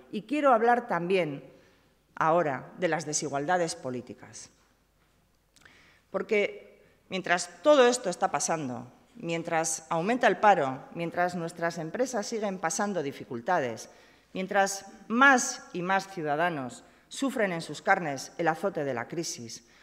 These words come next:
los nacionalistas vuelven a ondear la bandera soberanista, vuelven de nuevo a amenazar con la guerra identitaria, con la división entre los ciudadanos, con marginar al que no comulga con su visión del país.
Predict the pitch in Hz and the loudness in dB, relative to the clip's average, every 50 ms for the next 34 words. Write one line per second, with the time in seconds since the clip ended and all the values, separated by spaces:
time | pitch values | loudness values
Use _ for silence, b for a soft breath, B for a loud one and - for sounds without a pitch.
0 | b b - 185 185 196 190 - 233 202 214 220 262 285 277 - 277 262 269 269 | b b -8 -4 -2 -2 -2 0 0 0 0 0 0 -2 -2 0 0 0 0 -2
1 | - B B B B B B 208 185 196 226 240 254 269 247 247 262 254 240 220 | -6 B B B B B B -6 0 6 10 10 10 10 10 8 6 8 8 6
2 | 214 214 214 202 196 196 202 208 208 214 208 196 185 180 175 175 170 175 175 190 | 6 4 4 4 6 6 8 8 8 6 6 4 4 6 6 4 4 4 4 4
3 | 196 185 190 190 - - 170 156 156 151 147 151 156 151 151 - - - 147 127 | 6 6 6 4 4 0 0 0 0 -2 -2 -2 -4 -6 -8 -10 -12 -12 -12 -12
4 | 120 123 b b b b b b b - 175 226 285 311 311 320 330 320 294 240 | -12 -14 b b b b b b b -4 0 4 4 4 6 6 4 4 6 6
5 | 233 226 240 262 285 294 285 254 190 165 156 139 139 - - 170 170 165 170 170 | 6 6 6 6 8 8 8 8 6 4 4 2 0 -2 -2 -2 0 0 0 -2
6 | 165 170 165 170 - - 254 240 185 151 151 - - - - - 170 165 165 165 | -2 -2 -2 0 4 6 6 8 6 6 2 -2 -12 -12 -6 -4 -2 0 2 2
7 | 175 180 180 180 160 151 147 147 135 139 131 - 160 147 139 135 127 120 117 117 | 2 2 2 2 0 0 -2 -4 -6 -6 -6 -2 -2 -2 -2 -2 -4 -6 -8 -10
8 | B B B B B - 202 214 220 220 247 226 233 220 - 311 320 330 302 262 | B B B B B -4 0 2 2 2 2 0 0 0 2 2 4 4 4 4
9 | 233 214 196 190 170 170 175 - - 165 151 151 156 165 175 170 151 135 131 135 | 2 2 0 0 0 0 -2 -4 -6 -2 0 0 0 0 0 -2 -4 -6 -8 -10
10 | - - b b b b b b - 220 220 240 247 254 240 - 240 254 262 311 | -12 -16 b b b b b b -4 0 2 4 2 2 2 0 0 2 6 6
11 | 339 320 311 277 233 - 247 247 262 254 233 226 220 233 247 233 190 180 170 - | 6 8 6 4 4 4 2 2 4 2 2 4 6 6 6 6 6 2 2 0
12 | 165 160 156 - 160 143 151 143 - 185 180 170 160 151 147 135 - 120 127 135 | -2 -6 -6 -6 -6 -6 -6 -6 -4 -4 -4 -4 -2 -4 -4 -4 -4 -4 -4 -2
13 | 131 135 123 - - - | -4 -6 -8 -10 -14 -16